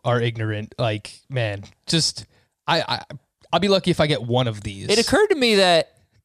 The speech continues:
Speaker 2: some people on our staff, I don't know that they knew who Mark Rippon was. And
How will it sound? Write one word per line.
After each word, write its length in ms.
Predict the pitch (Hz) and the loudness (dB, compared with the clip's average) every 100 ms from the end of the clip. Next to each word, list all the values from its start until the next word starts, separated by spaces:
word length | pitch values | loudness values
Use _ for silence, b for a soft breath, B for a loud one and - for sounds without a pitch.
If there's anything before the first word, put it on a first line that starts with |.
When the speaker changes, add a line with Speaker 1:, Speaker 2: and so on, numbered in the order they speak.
| _ - | _ -8
Speaker 2:
some 300 | - 214 302 | 0 0 2
people 300 | 294 254 214 | 0 4 4
on 160 | 180 | 4
our 120 | 151 | 4
staff, 400 | 135 - 156 143 | 2 2 2 2
I 120 | 135 139 | 0 0
don't 400 | 143 196 208 147 | 0 0 -2 0
know 240 | 143 180 | 2 2
that 180 | 143 127 | 0 0
they 200 | 143 143 | 0 0
knew 420 | 135 143 156 147 | 2 2 4 2
who 380 | 135 - 160 151 | -2 -2 0 2
Mark 300 | 127 143 156 | 2 2 2
Rippon 380 | 131 202 - 80 | 0 0 -2 -6
was. 480 | 73 78 - - - _ _ _ _ _ _ _ _ 151 | -6 -6 -6 -6 -8 _ _ _ _ _ _ _ _ 0
And 640 | 147 143 139 135 131 | 2 4 4 2 0